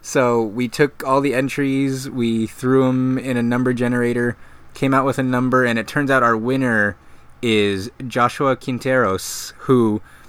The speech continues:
was very adamant about winning this contest. He was asking me for a very long time, like, "Oh, <laughs> when are you gonna do the contest? Like, oh, when are you gonna pick 'em? Pick me, pick me."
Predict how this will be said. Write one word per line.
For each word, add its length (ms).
was 320
very 640
adamant 600
about 540
winning 360
this 140
contest. 540
He 60
was 120
asking 360
me 120
for 160
a 40
very 180
long 200
time, 380
like, 180
"Oh, 240
<laughs> 80
when 240
are 40
you 100
gonna 160
do 140
the 80
contest? 600
Like, 260
oh, 100
when 120
are 40
you 60
gonna 140
pick 240
'em? 160
Pick 160
me, 220
pick 160
me." 220